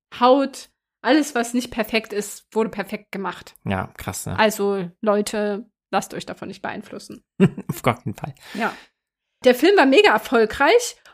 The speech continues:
Speaker 1: und er prägte quasi das Bild von ihr als die unnahbare Frau, die mit einem Nicken über das Schicksal gesamter Kollektion entscheiden konnte.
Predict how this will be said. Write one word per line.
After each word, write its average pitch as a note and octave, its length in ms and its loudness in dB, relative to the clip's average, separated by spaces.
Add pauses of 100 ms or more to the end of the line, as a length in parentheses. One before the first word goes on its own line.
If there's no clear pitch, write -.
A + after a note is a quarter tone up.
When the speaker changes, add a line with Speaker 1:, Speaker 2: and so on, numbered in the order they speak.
(120)
Speaker 1:
und C4+ 120 0
er C4 220 6
prägte D4 480 0
quasi C4+ 320 0
das A3+ 180 -2
Bild D#4+ 220 0
von C4+ 240 -4
ihr C#4 320 2
als - 320 -4
die - 140 -10
unnahbare A#3+ 600 4
Frau, B3 360 4
die C4+ 100 -6
mit B3+ 200 0
einem A3+ 260 2
Nicken C#4+ 400 0
über A3+ 260 -2
das G#3+ 220 -4
Schicksal B3 400 -2
gesamter G3+ 420 -2
Kollektion G#3 640 -4
entscheiden G#3+ 480 -6
konnte. G3 380 -12